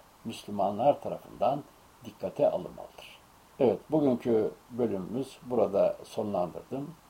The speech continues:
Uzun olmasın diye ikiye böldüm. Önümüzdeki hafta diğer maddelerin üzerinde duracağız ve genel bir yorum yapacağız. Bu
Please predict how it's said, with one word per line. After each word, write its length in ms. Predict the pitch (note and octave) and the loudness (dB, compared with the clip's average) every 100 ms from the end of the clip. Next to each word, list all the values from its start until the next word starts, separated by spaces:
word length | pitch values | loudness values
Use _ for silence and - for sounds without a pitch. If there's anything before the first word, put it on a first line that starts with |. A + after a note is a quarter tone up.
| - | -10
Uzun 240 | G#2+ G#2 | -8 -2
olmasın 540 | F#2+ F#2+ E2 - E2+ D#2+ | -2 -2 -4 -12 -12 -6
diye 280 | F#2+ C#3 - | -4 -4 -6
ikiye 360 | A#2+ - G2+ E2 | -14 -6 -4 -4
böldüm. 300 | D#2+ E2+ C3 B2+ - | -8 -6 -8 -10 -6
Önümüzdeki 480 | C3 C3 A#2+ A#2 - | 0 2 4 2 6
hafta 500 | G#2 - C3 C#3+ D3 - - | 6 6 8 8 8 0 -8
diğer 240 | A2 A#2 G#2+ | 4 8 8
maddelerin 800 | G#2+ A2 - G#2 G#2 B2+ A#2 - - | 6 0 0 -2 0 0 -2 -4 -14
üzerinde 480 | G2+ A2 G2 F#2 E2+ | 0 0 0 -4 -6
duracağız 540 | F#2+ F2+ G2 B2 - - | -6 -4 0 0 0 -8
ve 100 | A2 | -4
genel 400 | G#2 G#2 G2 F#2 | 0 4 4 4
bir 340 | F2+ - - - | -4 -4 -16 -6
yorum 240 | G2+ F#2+ D#2+ | -4 -2 -6
yapacağız. 380 | - E2+ E2 F2 | -8 -6 -6 -6
Bu 260 | G2+ G2+ | -6 -4